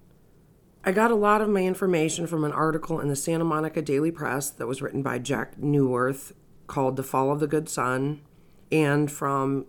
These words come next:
Evil Kin, The Tragedy of Chicago's Sioux Family by Libby Fisher-Hellman.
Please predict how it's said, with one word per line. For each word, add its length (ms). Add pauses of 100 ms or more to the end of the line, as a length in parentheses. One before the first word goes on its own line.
Evil 260
Kin, 500 (280)
The 120
Tragedy 580
of 80
Chicago's 640
Sioux 280
Family 560
by 320
Libby 320
Fisher-Hellman. 640